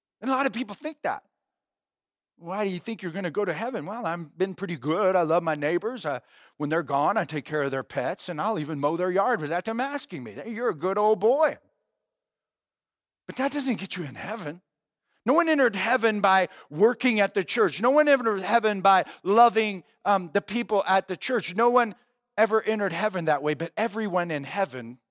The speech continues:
worked and loved that way.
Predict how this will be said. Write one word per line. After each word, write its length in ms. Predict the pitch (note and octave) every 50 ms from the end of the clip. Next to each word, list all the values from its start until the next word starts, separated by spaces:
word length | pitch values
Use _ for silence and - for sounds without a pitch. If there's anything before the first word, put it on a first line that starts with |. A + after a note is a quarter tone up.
| _ _ _ _ _ _ _ _ _ _ _ _ _ _
worked 680 | - C3 E3 F3 D#3+ C3 B2 - - - - - - _ _ _ _ _ _ _ _ _ _ _ _ _ _ -
and 240 | A#2 B2 B2 B2 C3
loved 420 | C#3 C#3 - - - - - - _ _ _ _ _ _
that 200 | - G2 F2+ A#1 C2+
way. 200 | D#2+ D#2 D2